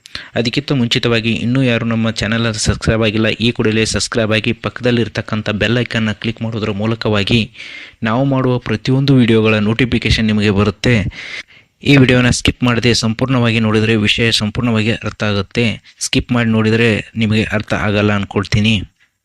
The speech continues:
ಸ್ನೇಹಿತರೆ, ಆಹಾರ ಇಲಾಖೆಯ ಆದೇಶದಂತೆ ಎಲ್ಲ ರೇಷನ್ ಕಾರ್ಡ್ ಹೊಂದಿರುವ ರೇಷನ್ ಕಾರ್ಡ್‌ನಲ್ಲಿ ಇರ್ತಕ್ಕಂಥ ಎಲ್ಲ ಪ್ರತಿಯೊಬ್ಬ ಸದಸ್ಯರು ಕೂಡ ಕೆ ವೈ ಸಿ ಮಾಡಿಸಿಕೊಳ್ಳುವುದು ಕಡ್ಡಾಯವಾಗಿದೆ.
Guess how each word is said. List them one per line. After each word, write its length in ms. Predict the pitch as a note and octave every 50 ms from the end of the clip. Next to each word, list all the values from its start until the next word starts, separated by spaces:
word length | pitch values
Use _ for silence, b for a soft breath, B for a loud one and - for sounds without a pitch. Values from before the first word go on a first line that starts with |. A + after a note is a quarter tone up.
| _ _ _ _ _ _ _ _ _ _ _ _ _ _ - - -
ಸ್ನೇಹಿತರೆ, 540 | - - - C3 A#2+ B2 A#2+ - C3+ A#2+ B2+
ಆಹಾರ 400 | - - A2 A2 G#2 - C3+ C#3
ಇಲಾಖೆಯ 580 | C3+ A2+ - A#2 A#2 A#2 A#2 - - A#2 A2 A2+ -
ಆದೇಶದಂತೆ 800 | G#2+ G#2 G#2 G#2+ B2+ C3 - C3 A2+ A#2 A2 G#2+ - A2+ A2+ G#2+
ಎಲ್ಲ 340 | - - A2+ B2 B2 B2+ B2
ರೇಷನ್ 380 | A2+ A2 A2 G#2 - A#2+ A2+ A2
ಕಾರ್ಡ್ 220 | - A2+ A2 G#2+
ಹೊಂದಿರುವ 580 | G2+ - A2 G#2+ G#2+ A2 A#2 A2 A2 G#2+ A2 G#2+ G2+ F#2 - - - - -
ರೇಷನ್ 400 | G#2 A2+ A#2+ A2+ - - B2+ B2
ಕಾರ್ಡ್‌ನಲ್ಲಿ 580 | - - A2+ A2 G#2+ G#2+ A2 G#2+ G#2+ A2 A2 - -
ಇರ್ತಕ್ಕಂಥ 580 | G#2+ - - - A2+ - - A2 G#2+ - - A2+ G#2+ G2 F2+ - B B B B B -
ಎಲ್ಲ 320 | A#2 B2+ C3 C3 C3 C3+
ಪ್ರತಿಯೊಬ್ಬ 600 | B2 - - A2+ G#2+ - - A#2+ B2 B2+ B2 C3+ C3+
ಸದಸ್ಯರು 600 | B2 - A#2+ G#2+ A#2 A#2 - - A#2 A2 A2+ G#2+
ಕೂಡ 260 | - - G#2+ G#2 G2 G#2 G#2 F#2 -
ಕೆ 160 | _ - A#2+ A#2
ವೈ 200 | A#2 A#2 A2+ G#2+
ಸಿ 180 | - - A#2
ಮಾಡಿಸಿಕೊಳ್ಳುವುದು 840 | A2 A2 G#2+ A2 G#2+ G#2 - - - - A#2 G#2 G2 G2+ G2+ A2+ G2
ಕಡ್ಡಾಯವಾಗಿದೆ. 960 | - - A2+ G2+ G#2 G#2+ G#2+ G#2+ G#2 G2+ G#2+ G#2 F#2+ G2+ F#2+ G#2 G#2 G2+ -